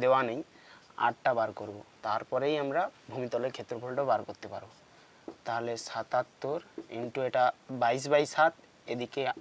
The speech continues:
আসলে হয়ে যাবে সাত বাই বাইশ, আর এলটা নিচে যাবে, এলের মান ওয়ান বাই সেভেন, এটা সেভেন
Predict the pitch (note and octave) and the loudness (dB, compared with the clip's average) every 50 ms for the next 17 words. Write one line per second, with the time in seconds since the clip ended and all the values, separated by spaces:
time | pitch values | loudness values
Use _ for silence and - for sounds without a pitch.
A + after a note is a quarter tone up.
0 | - _ - B2 B2 B2 A#2 - C#3+ C3 B2+ B2 B2+ C3 C3 C3 C3 D#3 F3 F3 | -10 _ -10 -8 -8 -8 -8 -8 -6 -6 -4 -4 -4 -4 -4 -4 -4 -4 -6 -6
1 | - - B2 A2+ A#2 A#2+ A#2+ B2+ D3 D#3+ C#3 B2 G#2 G2+ - - - - - - | -6 -6 -6 -4 -4 -4 -4 -4 -2 -2 -2 -2 -2 -4 -6 -12 -16 -20 -20 -20
2 | - - - - - - - - - A#2 A#2 A#2 A#2+ C3 C3 C#3+ D3 C#3+ C3+ C3+ | -20 -20 -20 -20 -20 -20 -12 -8 -4 -2 -2 0 0 2 4 4 4 4 2 0
3 | B2+ - D3+ D3 D3 D3 D3+ F3+ A3+ C4 - - - A#2+ B2+ C3 C3+ C3+ C3 C#3 | 0 0 4 6 6 6 4 2 -2 -6 -10 -10 -8 -4 -2 0 0 0 2 2
4 | D3+ F3+ G#3 G#3 - A#2+ A#2 A#2 A#2+ B2 C3+ E3 G3 A#3 - - - _ _ _ | 2 2 0 -2 -6 -8 -8 -8 -4 -2 0 0 -2 -2 -6 -14 -20 _ _ _
5 | - - - - - - - - - - - C3 B2 A#2 A2+ A2+ A2+ A2 C3+ C3+ | -20 -20 -20 -20 -20 -20 -20 -18 -10 -6 -4 -4 -4 -4 -4 -4 0 2 4 4
6 | - - - - - - C3+ B2+ C3 D#3 | 2 0 -6 -12 -8 -6 -4 -2 0 2